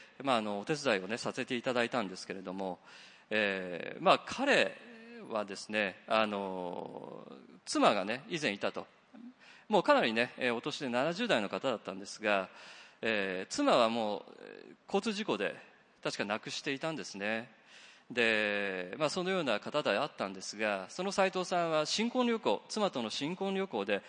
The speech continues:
なんと長野県にね、行ったんだ。新婚旅行先は長野県だったんだというね、話から、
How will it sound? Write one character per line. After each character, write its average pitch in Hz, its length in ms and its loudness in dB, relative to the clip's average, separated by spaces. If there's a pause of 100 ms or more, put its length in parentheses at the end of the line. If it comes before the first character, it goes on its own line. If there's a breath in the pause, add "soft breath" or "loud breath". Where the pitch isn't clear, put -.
(260 loud breath)
な - 80 2
ん - 20 0
と - 80 -4
長 113 260 4
野 202 140 6
県 127 180 4
に 95 120 -2
ね、 104 200 -2 (120)
行 120 120 -8
っ - 40 -20
た 127 160 0
ん 107 40 -4
だ。 98 220 -8
新 151 240 -4
婚 170 160 -2
旅 170 100 -2
行 170 140 -4
先 156 240 -6
は 143 80 0
長 135 240 0
野 262 140 -2
県 160 180 0
だ 113 140 4
っ - 40 0 (120)
た 110 120 -4
ん 101 120 -6
だ 220 220 6
と 127 120 -4
い 104 40 0
う 98 60 -2
ね、 113 80 0
話 131 320 -2
か 101 140 2
ら、 104 240 4